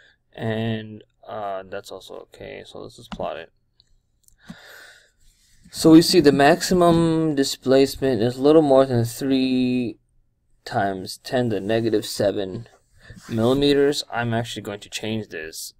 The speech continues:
and make it into meters. Actually, I can leave it in millimeters because we are, uh, we have ten millimeters length, so it's easy to calculate. Um, so, but however, in order to find that exact number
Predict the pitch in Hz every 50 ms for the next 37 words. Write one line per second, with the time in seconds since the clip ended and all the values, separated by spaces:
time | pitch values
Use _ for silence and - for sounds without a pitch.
0 | _ _ 87 90 85 78 73 76 82 90 90 87 87 80 80 73 67 - 69 69
1 | 76 82 82 65 53 53 57 73 - - - - - _ _ _ _ _ _ _
2 | _ _ _ _ _ _ _ _ _ _ _ _ _ _ _ _ _ _ _ _
3 | _ _ _ - - 139 147 135 135 - - 120 101 - - 110 98 92 87 90
4 | 82 78 - 90 82 85 82 85 87 85 87 87 - - 104 87 - 104 80 -
5 | - - - - 62 60 60 - _ - - - - - - _ - _ - -
6 | - - 50 - 57 - - - 87 - - - - 120 95 95 87 82 80 73
7 | 60 62 - - 71 71 71 69 69 - - - - - _ - - - - -
8 | - - _ - - 95 82 80 - - - - - - - - 90 101 139 -
9 | - _ - - - - _ _ _ - 104 120 120 117 113 110 110 110 113 -
10 | _ - - - _ _ _ _ _ _ _ _ _ _ _ - - _ _ _
11 | _ - - - 156 143 127 123 123 113 120 117 123 131 127 135 139 135 123 113
12 | 123 123 127 120 117 110 110 - 127 107 104 104 92 90 92 98 113 113 98 92
13 | 92 - - - - - - - _ _ - - 92 90 90 90 85 87 87 87
14 | 87 - -